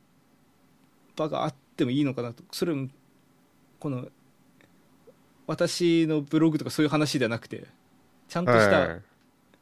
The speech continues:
Speaker 1: ちゃんとしたその文章としてなんか残しとく意義は多分あると思うんだけども、まあ、誰も手をつけてないのか、もしくは、まあ、わかんないですけど。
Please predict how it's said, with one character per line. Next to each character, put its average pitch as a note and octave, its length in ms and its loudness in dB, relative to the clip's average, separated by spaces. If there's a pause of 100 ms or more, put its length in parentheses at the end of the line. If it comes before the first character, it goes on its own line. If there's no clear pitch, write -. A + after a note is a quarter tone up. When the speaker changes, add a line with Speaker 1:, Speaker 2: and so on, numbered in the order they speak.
(400)
Speaker 1:
ち - 100 -16
ゃ F3 40 -6
ん F3+ 60 -8
と F#3+ 140 -4
し - 120 -10
た E3+ 120 -2
そ D#3+ 100 -6
の C3+ 200 -6 (340)
文 F#3 220 0
章 F#3+ 180 0
と F#3+ 120 -4
し - 100 -8
て D#3 280 0
な D3 80 -4
ん - 20 -12
か B2+ 80 -6
残 C3+ 280 -6
し - 140 -6
と D3+ 160 0
く B2+ 140 -4
意 C3 240 -2
義 B2 60 0
は G#2+ 220 -8 (1000)
多 F#3 120 -2
分 C3+ 240 -4 (140)
あ F3 160 4
る A3 140 2
と E3+ 100 4
思 D3+ 160 4
う D3+ 40 2
ん D3 60 0
だ C3 100 -2
け B2+ 60 -6
ど A2 80 -8
も、 A2 100 -14 (1700)
ま B2+ 80 -6
あ、 - 60 -4
誰 C3+ 300 2
も D3+ 280 0
手 - 140 -2
を D#3 120 4
つ C#3+ 100 -8
け D3 140 2
て B2+ 120 -2
な A#2+ 120 -2
い A#2 100 -2
の A2 100 -8
か、 G#2 260 -8 (260)
も C3 60 -8
し - 120 -10
く - 100 -10
は、 - 160 -10 (1800)
ま A#2+ 120 -8
あ、 - 20 -6
わ A#2 80 -6
か C3 100 -4
ん A#2+ 40 -4
な A2+ 60 -6
い G#2+ 40 -8
で - 20 -10
す - 60 -16
け A#2+ 80 -18
ど。 - 100 -14